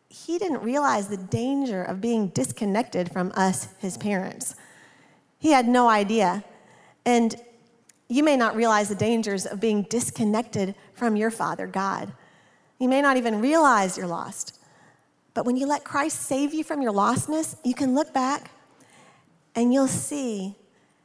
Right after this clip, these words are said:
that Jesus was always there. When I think of the time before I knew Christ personally, I can look back on my life and see that he was there.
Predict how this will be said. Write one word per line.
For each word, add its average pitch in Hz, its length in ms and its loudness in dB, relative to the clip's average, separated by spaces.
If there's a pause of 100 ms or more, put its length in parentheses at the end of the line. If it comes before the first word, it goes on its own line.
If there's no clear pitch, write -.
(420)
that 214 260 -4
Jesus 294 760 0
was 214 280 -4
always 285 840 2
there. 214 400 -10 (1600)
When 220 120 2
I 294 140 4
think 330 340 -2
of 233 300 -2 (220)
the 208 80 -4
time 254 400 -4
before 285 640 2
I 220 360 0 (920)
knew 247 220 6
Christ 233 500 -2
personally, 277 640 0 (480)
I - 80 2
can 262 160 2
look 254 160 2
back 269 240 2
on 240 80 0
my 196 140 2
life 233 400 2 (400)
and 247 160 2
see 320 260 -2
that 220 100 -2
he 403 240 -4
was 247 320 0
there. 240 500 -4